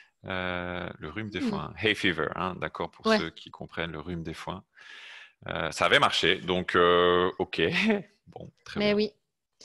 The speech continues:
Speaker 2: Je pense que, après, bon, c'est une philosophie aussi. La médecine occidentale ne prend pas, pour moi,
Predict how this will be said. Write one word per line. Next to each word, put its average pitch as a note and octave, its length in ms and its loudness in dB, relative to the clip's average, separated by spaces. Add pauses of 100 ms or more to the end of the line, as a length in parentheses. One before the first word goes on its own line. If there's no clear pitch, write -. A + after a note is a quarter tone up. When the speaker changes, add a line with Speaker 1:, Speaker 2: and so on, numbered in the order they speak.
(140)
Speaker 2:
Je C4 80 4
pense F4 280 4
que, - 120 4
après, D4 300 4
bon, A3 160 4
c'est A3 220 2
une A3+ 160 4
philosophie G#3 600 2
aussi. A#3+ 300 2
La G#3+ 120 4
médecine A3+ 460 2
occidentale A#3 840 2 (520)
ne G#3+ 200 2
prend A3+ 380 0
pas, C4+ 420 4 (380)
pour G#3+ 160 -2
moi, A#3 360 4